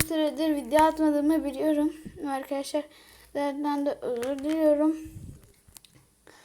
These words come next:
Arkadaşlar sınavlarım vardı. Yani o yüzden haf-, e, video atamadım. Brawl Stars'a yeni başladım.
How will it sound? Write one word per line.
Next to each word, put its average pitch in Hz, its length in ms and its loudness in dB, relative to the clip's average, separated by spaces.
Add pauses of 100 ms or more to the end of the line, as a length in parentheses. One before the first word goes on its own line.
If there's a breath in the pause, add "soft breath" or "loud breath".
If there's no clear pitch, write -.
(220 loud breath)
Arkadaşlar 311 380 0
sınavlarım 302 760 2
vardı. 269 320 -2 (760 loud breath)
Yani 247 120 -8
o 254 60 -6
yüzden 285 240 -2
haf-, 285 420 -8
e, 254 500 -6
video 285 340 0
atamadım. 294 500 0 (640 loud breath)
Brawl 285 140 0
Stars'a - 460 -2
yeni 302 260 4
başladım. 294 600 -2